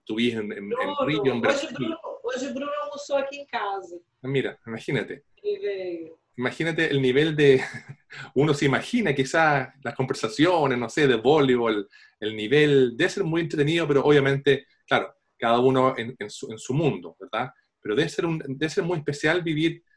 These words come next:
Speaker 1: em, para uno también que está afuera, eh, estar en, en, en la capital del voleibol, o sea, porque Brasil, Río, Sao Paulo, es para, para gente que estamos fuera de Brasil, muy, muy admirable. Yo tuve la suerte de jugar un par de veces en Brasil,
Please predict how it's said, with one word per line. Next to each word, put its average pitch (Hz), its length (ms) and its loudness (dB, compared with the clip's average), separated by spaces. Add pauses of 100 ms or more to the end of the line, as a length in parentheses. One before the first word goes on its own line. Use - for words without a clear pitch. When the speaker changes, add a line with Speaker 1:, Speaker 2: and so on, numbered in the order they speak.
(200)
Speaker 1:
em, 110 320 -6
para 104 160 0
uno 135 220 4
también 123 280 -2
que 135 80 -8
está - 140 -12
afuera, 131 500 2 (300)
eh, 98 540 -4 (280)
estar - 280 -8
en, 131 180 -4
en, 110 260 -10
en 104 160 -8
la 101 80 -4
capital 147 440 0
del 127 160 4
voleibol, 101 420 2
o - 60 -16
sea, 107 160 -6
porque 101 240 -2
Brasil, 123 640 -4
Río, 117 640 0
Sao 104 240 -4
Paulo, 123 380 0
es 113 100 -10
para, 110 340 -8 (320)
para 104 160 -6
gente 123 480 -4
que - 80 -20
estamos 117 340 -6
fuera 127 200 -2
de 127 60 -4
Brasil, 135 540 -4 (420)
muy, 127 360 -2
muy 113 220 -4
admirable. 110 520 0
Yo 123 140 -2
tuve 151 160 0
la 135 80 2
suerte 147 300 -4
de 135 60 -2
jugar 131 200 0
un 135 140 0
par 127 100 -4
de 120 100 -2
veces 139 260 0
en 139 100 -4
Brasil, 139 480 -4